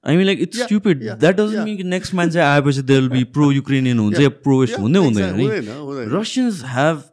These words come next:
Speaker 1: evolved to
Speaker 2: Yeah।
Speaker 1: be, हुन्छ नि, against Western, त
Speaker 2: Yeah।
Speaker 1: throughout world बाट त देखिरहेको
Speaker 2: Yeah,
Speaker 1: कुराहरू।
Speaker 2: देखिरहेको छ।
Speaker 1: अब Putin has been patient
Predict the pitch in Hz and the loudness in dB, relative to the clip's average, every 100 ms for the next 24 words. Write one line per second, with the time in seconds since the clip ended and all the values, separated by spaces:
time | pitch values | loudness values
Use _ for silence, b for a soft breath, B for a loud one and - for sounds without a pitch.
0 | _ - 151 117 113 139 180 185 208 185 | _ -4 -2 0 2 2 2 0 -2 0
1 | 156 165 160 123 110 135 135 135 117 135 | 0 -2 0 -2 -4 -8 -8 -6 -2 0
2 | 135 - 113 123 120 127 120 113 117 110 | -2 -4 0 2 0 -2 -2 -2 -6 -8
3 | 101 85 73 - 185 170 190 170 143 131 | -12 -18 -20 -12 -2 2 2 0 0 2
4 | 120 135 147 175 180 165 123 98 - - | 0 -2 -2 -2 0 0 0 -2 -4 -4
5 | 139 117 107 98 B B - 113 123 - | -4 -6 -10 -16 B B -12 -12 -14 -8
6 | 214 208 214 170 117 127 151 160 180 160 | -4 -2 0 0 0 2 2 2 0 2
7 | 123 110 87 | 0 0 -6